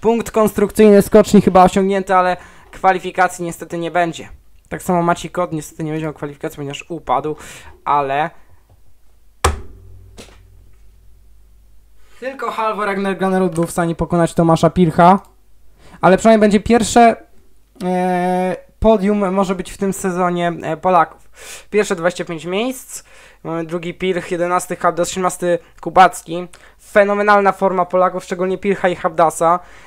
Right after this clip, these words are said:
E, no i tutaj Paweł Wąsek, Maciej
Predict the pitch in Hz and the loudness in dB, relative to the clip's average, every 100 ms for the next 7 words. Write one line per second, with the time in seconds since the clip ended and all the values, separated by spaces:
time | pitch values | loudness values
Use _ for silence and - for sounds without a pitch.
0 | - 117 151 156 160 160 160 160 165 185 | -14 -6 -2 0 0 0 0 -2 -4 -6
1 | 202 190 180 190 175 175 160 190 185 196 | -4 -2 0 2 2 2 2 0 0 -2
2 | 180 - 175 165 165 170 170 - 165 | -4 -4 -10 -8 -4 -4 -4 -8 -14